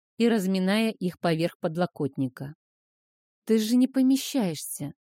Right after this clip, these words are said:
Не думаю, что Терлигард привык к такому отношению к собственной персоне. Палаты в клинике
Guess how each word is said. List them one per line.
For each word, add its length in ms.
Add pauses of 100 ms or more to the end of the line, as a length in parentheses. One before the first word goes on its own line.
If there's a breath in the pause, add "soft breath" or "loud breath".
(280)
Не 160
думаю, 400
что 220
Терлигард 800
привык 400
к 60
такому 400
отношению 720
к 80
собственной 520
персоне. 680 (680)
Палаты 440
в 80
клинике 640